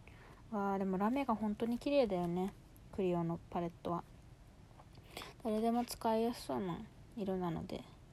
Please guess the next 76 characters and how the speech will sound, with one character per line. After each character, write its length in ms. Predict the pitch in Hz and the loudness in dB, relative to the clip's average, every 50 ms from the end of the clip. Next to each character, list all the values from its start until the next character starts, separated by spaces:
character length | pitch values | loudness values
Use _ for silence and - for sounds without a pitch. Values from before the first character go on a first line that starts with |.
| - - - - - - - - - - - - - - - | -20 -20 -20 -20 -20 -20 -18 -18 -18 -18 -20 -20 -18 -8 -6
ち 80 | - | -4
ょ 20 | 202 | -4
っ 40 | |
と 140 | - - 175 | -2 -2 -2
ね、 160 | 170 170 175 | 0 2 2
マ 180 | 175 185 226 320 | 6 6 6 6
ス 140 | - - - | 6 8 12
ク 100 | - 494 | 12 12
の 120 | 370 254 | 12 12
時 220 | 214 208 202 220 202 | 12 8 8 8 6
に 120 | 196 190 | 6 6
ね、 140 | 190 185 185 | 6 6 8
ブ 100 | 185 185 | 8 10
ラ 120 | 196 214 | 10 10
ウ 60 | 220 | 10
ン 40 | 208 | 8
で 100 | 190 - | 8 6
メ 120 | 185 190 180 | 6 4 2
イ 40 | |
ク 100 | 175 - | 0 0
す 100 | - - | -2 0
る 120 | 180 170 165 | 0 0 2
と 120 | - 170 | 0 -2
す 140 | 175 - - | -2 0 2
ご 120 | 202 220 285 | 6 8 8
い 100 | 370 370 | 8 8
く 120 | - - | 6 0
す 120 | - - 240 | -2 0 0
ん 80 | 226 | 2
で 120 | 214 220 202 | 2 2 4
見 140 | 202 202 | 4 4
え 60 | 202 196 | 4 2
る 120 | 190 185 | 2 0
か 80 | - 185 | 0 0
ら 160 | 175 175 175 | 0 2 0
ね、 180 | 170 170 185 190 - - - - - - - - - - - - | 0 0 -2 -4 -8 -14 -20 -20 -20 -20 -20 -20 -20 -18 -10 -8
ち 80 | - | -8
ょ 20 | 254 | -6
っ 20 | |
と 100 | - - | -4 -4
考 200 | - 220 214 214 220 | -2 0 0 2 2
え 80 | 220 220 | 2 2
も 160 | 214 220 220 | 2 2 2
ん 60 | 220 | 2
な 80 | 214 214 | 2 2
ん 40 | 196 | 2
で 100 | 175 180 | 0 0
す 80 | - | -2
け 120 | - - 175 | -4 -4 -4
ど、 100 | 185 - 233 - - | -4 -6 -6 -4 -2
う 40 | 196 | 0
ま 120 | 208 233 | 0 0
い 60 | 254 | 0
こ 100 | - 226 | -2 -2
と 220 | 196 - 170 - - - - - - - - - - - - - - - - - - - - - | -2 -2 -4 -4 -4 -8 -16 -20 -14 -6 -4 -4 -4 -4 -6 -14 -18 -18 -16 -16 -18 -18 -16 -10
使 140 | - - | -6 -6
い 40 | 202 | -4
方 200 | - 220 208 - 214 | -2 -2 -2 -2 -2
を 40 | |
考 120 | 208 - 202 190 190 | -2 -2 -2 0 0
え 80 | 208 214 | 0 0
て 120 | - 190 | -2 -2
い 40 | 175 | -4
こ 120 | 170 - | -4 -6
う 20 | 170 | -6
と 100 | - 170 | -4 -4
思 140 | 165 165 170 | -4 -2 -2
い 40 | |
ま 160 | 170 175 185 - | -2 -4 -4 -6
す。 160 | - - - - - - - - - - - - - - - - - - - - - - | -8 -14 -20 -20 -20 -20 -20 -20 -20 -20 -20 -20 -20 -18 -16 -14 -12 -12 -12 -12 -8 -6
そ 80 | 240 220 | -6 -6
し 120 | - - | -6 2
て、 240 | - - 240 233 - - - - - - - - - - - - - - - - - - - - - - - - - - - - - - - - - - - - - - - - - - - - - - | 6 6 6 6 4 0 -14 -18 -18 -18 -18 -20 -20 -20 -20 -20 -20 -20 -20 -20 -20 -20 -20 -20 -20 -20 -20 -20 -20 -14 -12 -12 -12 -12 -14 -18 -20 -20 -18 -16 -16 -14 -14 -14 -14 -14 -16 -12 -8 -8
あ 80 | 240 | -6
と 180 | 208 - 196 185 | -2 0 2 6
は 220 | 175 180 170 - | 6 6 6 4